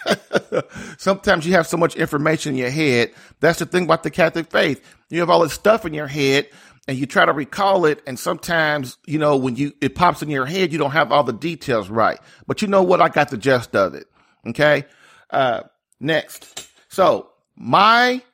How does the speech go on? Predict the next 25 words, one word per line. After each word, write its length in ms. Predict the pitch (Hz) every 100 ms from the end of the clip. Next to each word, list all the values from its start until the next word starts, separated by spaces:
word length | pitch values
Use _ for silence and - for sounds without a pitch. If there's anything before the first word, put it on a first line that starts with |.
| _ _ _
uh, 300 | 139 127 107
story 500 | - - 185 180 180
out 120 | 160
of 80 | 175
the 60 | 165
darkness. 640 | 131 165 143 135 104 - _ _ 123 _ _ _ _ _ _ _ _ _
Um, 460 | 139 135 120 110 107 _ _ _ _ _ _ _ _ _ _ _ _ _
I 120 | 156
guess, 500 | 202 214 226 220 -
um, 380 | 170 170 156 147 - _ _ _ _ _ _ _ _ -
after, 580 | 190 220 226 226 220 220 _ _ _ 127
during 260 | 160 220
my 120 | 208
second 420 | 202 - 165 - -
marriage, 640 | 143 139 131 131 - - _ _ _ _ -
like 180 | 131 143
I 60 |
said, 520 | 135 - 131 117 101 -
I 120 | 151
became 360 | 175 - 185 165
Catholic 400 | 175 156 151 147
because 540 | 135 - 165 165 139
of 180 | - 135
my 160 | 131
wife, 580 | 143 123 110 107 104 -